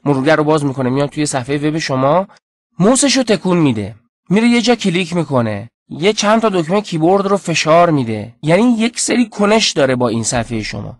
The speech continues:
شما می‌توانید بر اساس کنش های کاربر واکنش مناسبی رو به او نشون بدید. مثلاً اگه موس رو تکون داد، یه پیامی بهش بدید، اگر فلان جا کلیک کرد، یه کاری بکنید، اگر یه چیزی رو وارد کرد،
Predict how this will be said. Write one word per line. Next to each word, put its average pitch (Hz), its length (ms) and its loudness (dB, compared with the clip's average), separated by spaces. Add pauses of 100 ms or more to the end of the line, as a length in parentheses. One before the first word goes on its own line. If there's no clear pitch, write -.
شما 220 320 2
می‌توانید 190 680 2
بر 175 200 2
اساس 226 420 -2
کنش 185 320 -2
های 151 160 -2
کاربر 143 320 0
واکنش 170 680 0
مناسبی 190 600 0
رو 196 100 0
به 156 80 0
او 147 460 2
نشون 151 320 0
بدید. 113 280 -4
مثلاً 131 260 -2
اگه 160 120 -4
موس 151 260 -2
رو 143 40 -6
تکون 131 340 -8
داد، 160 200 0
یه 175 120 -2
پیامی 151 420 0
بهش 127 180 -4
بدید، 110 320 -8
اگر 135 180 -4
فلان 139 260 -4
جا 127 120 -4
کلیک 123 320 -8
کرد، 156 320 0
یه 180 100 0
کاری 190 320 2
بکنید، 120 440 -2
اگر 165 240 -2
یه 170 80 -2
چیزی 143 260 -4
رو 143 60 2
وارد 135 340 -2
کرد، 170 300 0